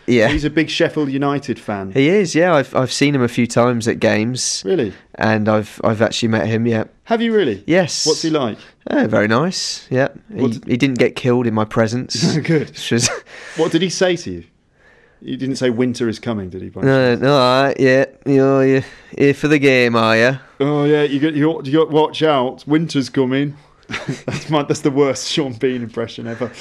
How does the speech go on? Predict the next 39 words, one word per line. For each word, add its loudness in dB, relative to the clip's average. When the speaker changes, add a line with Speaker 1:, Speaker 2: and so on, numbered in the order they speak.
Speaker 1:
That's 2
how 4
people 0
talk 0
up -6
in -2
Sheffield. -2
Speaker 2:
Really? -2
Speaker 1:
Yeah. 2
Speaker 2:
Give 0
us -10
a 0
bit -6
more -4
of -10
that, -10
eh? -12
Speaker 1:
Oh, 4
well. 2
Oh, 2
cracking. 2
Speaker 2:
Oh, 4
it's -4
cracking. 2
Did 2
you 2
see 2
the 2
game 2
on 0
Saturday? 0
Speaker 1:
Oh, 6
I 6
was 0
down 4
pub. 2
Speaker 2:
Oh, 4
it -4
were, 2